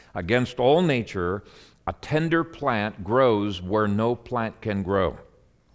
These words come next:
It is a hostile environment, and this chapter shows the hostility of the world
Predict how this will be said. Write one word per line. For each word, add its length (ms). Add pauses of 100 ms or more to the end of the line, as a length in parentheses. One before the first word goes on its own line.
(160)
It 80
is 80
a 100
hostile 680
environment, 640 (460)
and 160
this 160
chapter 400
shows 380
the 140
hostility 920
of 200
the 80
world 520